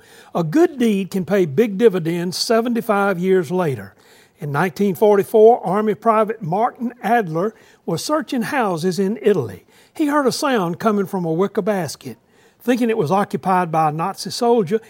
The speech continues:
he started to fire his gun into the basket. Then he heard a woman screaming, "Bambini!" All of a sudden, two girls and a little boy emerged from the basket.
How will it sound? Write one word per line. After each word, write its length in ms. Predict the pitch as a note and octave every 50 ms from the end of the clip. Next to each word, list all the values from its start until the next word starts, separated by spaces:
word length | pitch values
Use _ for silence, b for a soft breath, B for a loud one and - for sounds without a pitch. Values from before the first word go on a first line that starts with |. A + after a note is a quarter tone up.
| B B
he 160 | B - D#4 C#4+
started 600 | - - - D4+ C#4+ D4 C4+ A#3+ A3+ A3 G3+ -
to 120 | - F#3+
fire 360 | - - F#3 G3+ G3 G#3+ A3
his 160 | A3 G#3 E3
gun 340 | D#3 A3 B3+ B3 G#3 F3+ F#3+
into 220 | G#3+ A3+ F#3 G3 F#3
the 100 | G#3 G3+
basket. 540 | A3 A3 G#3+ F3+ B2 - - - D3 - b b b b b b b b
Then 160 | - B3+ D#4+ D#4
he 60 | C#4
heard 180 | A#3 C#4+ C4+
a 40 | A#3+
woman 320 | A3 A#3+ C#4 C#4 B3+ A#3+ G#3
screaming, 600 | - - - C#4+ C#4+ B3+ G#3+ F#3 D#3+ C#3 B2+ C3+
"Bambini!" 720 | G#3+ C#4+ E4 E4 E4 E4+ F4+ F4+ F4+ D#4 G#3+ C3 A2 b b b b b b b b b
All 220 | - - A#3+ D4+ E4
of 80 | D4+
a 80 | D#4+ C#4
sudden, 380 | - - B3 G#3 F#3+ F3+ G#3 F3
two 180 | - C4+ C4
girls 400 | G#3+ A#3+ A#3+ B3 B3 B3 A#3 D#3+
and 120 | F3 G3 F#3+
a 40 |
little 260 | F#3 F#3 G#3 A#3+ C4 B3+
boy 360 | G3+ F#3+ F3 E3+ E3+ F3+ F3+
emerged 500 | E3 D#3 D#3+ A3 B3 A3 F3 E3+ D#3+ -
from 180 | - G3+ G3
the 80 | F#3 G3+
basket. 560 | F#3+ G#3+ G3 F3+ C#3+ A#2+ - - - B2 -